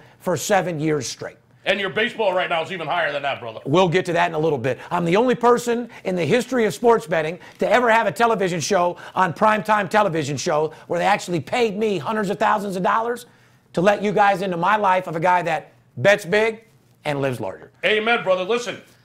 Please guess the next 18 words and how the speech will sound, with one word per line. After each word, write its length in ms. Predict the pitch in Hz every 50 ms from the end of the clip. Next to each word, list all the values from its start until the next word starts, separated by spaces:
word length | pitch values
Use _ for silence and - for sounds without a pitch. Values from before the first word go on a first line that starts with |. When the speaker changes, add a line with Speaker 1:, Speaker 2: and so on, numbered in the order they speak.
| _ -
Speaker 2:
I've 180 | - 269 277 294
been 120 | 302 294
in 100 | 277 269
this 180 | 262 240 247 262
industry 440 | 254 247 240 - - 226 240 233
for, 360 | - - 214 208 196 190 175 165
uh, 280 | 180 175 170 170 170 196
nineteen 480 | 240 269 285 - - 269 277 254 240
years. 360 | 233 226 202 165 - - - - _ _ _ -
This 180 | - 285 285
football 360 | - - 302 294 294 277 262 -
season 300 | - - 262 240 226 226
will 100 | 214 196
be 120 | - 240
my 160 | 226 208 202 196
twentieth 480 | 196 - 220 277 285 294 269 - -
year, 200 | 214 247 233 185
Steve, 340 | - - - 190 185 175 -